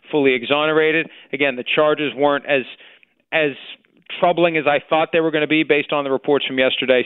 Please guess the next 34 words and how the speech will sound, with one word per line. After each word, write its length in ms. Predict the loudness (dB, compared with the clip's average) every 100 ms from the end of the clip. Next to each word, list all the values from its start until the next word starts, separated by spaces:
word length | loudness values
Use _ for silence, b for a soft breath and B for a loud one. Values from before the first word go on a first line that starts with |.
| 2
So, 280 | 2 2 0 _ B B B B B
you 80 | -2
know, 60 | 0
he's 120 | 2
doing 180 | 2 4
what 80 | 2
he 80 |
has 180 | 0 -2 -6
to 60 |
do 220 | 0 2 4
to 80 |
answer 380 | 2 0 -2 -2
these 180 | -2 -2
questions, 440 | 2 2 2 -6
address 280 | -4 0 0 0
these 160 | -6
questions, 440 | 0 0 0 -6 0
so 100 | 0
it 140 | 2
doesn't 260 | 0 0 -4
affect 360 | -2 -2 -2
his 120 | -10 -2
draft 320 | 0 0 -4
stock. 280 | -4 -4 -4
And 100 | -2
maybe 220 | 0 0
the 100 | -2 -2
flip 160 | -2 0
side 200 | 0 2
is 120 | 0 -2
if 100 | -4
he 100 | -2
would 200 | -2 -4
just 180 | -6